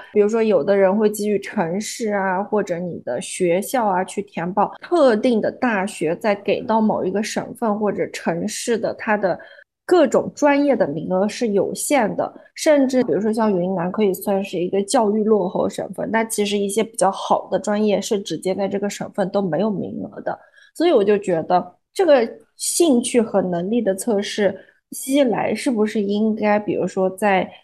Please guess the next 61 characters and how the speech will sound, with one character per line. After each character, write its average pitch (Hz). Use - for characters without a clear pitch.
呃， 185
学 180
生 285
填 190
报 240
高 262
考 -
志 247
愿 240
的 175
时 208
候 190
就 196
去 196
给 -
他 196
们 185
做， 196
我 120
觉 196
得 226
会 254
比 -
在 196
初 311
入 277
职 165
场 -
的 190
时 196
候 196
再 220
去 214
做 -
更 226
有 107
时 190
效 214
性， 220
因 254
为 277
你， 196
到 285
你 226
要 208
入 220
职 185
场， 214
其 214
实 254
很 254
多 196
时 214
候 226
已 -
经 202
身 226
不 202
由 151
己 -
了。 80